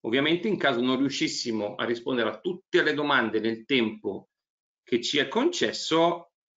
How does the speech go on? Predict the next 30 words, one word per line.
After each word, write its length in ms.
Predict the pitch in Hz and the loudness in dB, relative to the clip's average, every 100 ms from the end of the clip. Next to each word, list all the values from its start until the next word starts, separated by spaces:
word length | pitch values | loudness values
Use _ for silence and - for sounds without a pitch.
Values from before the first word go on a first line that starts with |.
| _ _ _ | _ _ _
faremo 400 | - - 135 165 | -8 0 2 4
seguire, 840 | 160 - 156 156 139 117 107 110 - | 2 0 2 4 6 6 2 -2 -4
eh, 440 | 120 110 107 107 | 0 2 2 0
un 300 | 107 113 120 | 0 -2 -2
feedback 580 | 120 151 123 110 107 - | -2 -2 0 0 -2 -4
il 220 | - 113 | -4 -4
più 160 | - 156 | -4 -2
possibile 540 | 165 - 151 117 107 | -2 -2 0 2 0
completo 540 | - 139 139 135 - 139 | -2 -4 0 -2 0 -2
a 80 | |
tutti 440 | 139 160 175 - 95 | -2 -2 -2 -6 -4
tramite 420 | 139 120 113 113 | 0 0 0 0
i 80 | 107 | 0
nostri 380 | 117 117 120 - | 0 -2 -8 -4
canali 340 | 113 110 139 | -2 0 0
social 840 | 175 113 - - 139 151 180 - - _ | -2 -4 -4 -4 -2 0 0 -2 -8 _
successivamente. 1120 | - 135 - 143 - 139 135 - 170 - - _ _ _ _ _ _ _ | -10 -6 -4 -4 -2 -2 -2 -6 -12 -16 -18 _ _ _ _ _ _ _
A 100 | - | -4
questo 280 | 147 143 170 | -2 0 2
punto 480 | 196 202 233 - - | 2 2 2 0 0
lascio 320 | 131 131 143 | 0 2 2
la 140 | 135 | 2
parola 560 | 135 143 135 113 107 113 | 4 6 6 6 4 -2
all'ingegner 560 | - 113 113 123 123 123 | -2 0 0 0 0 0
Baldioli 640 | 185 202 135 113 120 175 | -2 0 2 4 2 0
e 80 | 175 | -2
ci 140 | - | -6
risentiamo 500 | 139 131 147 139 101 | -6 -6 -8 -10 -10
più 180 | - - | -10 -14
tardi. 400 | - - _ - | -14 -20 _ -20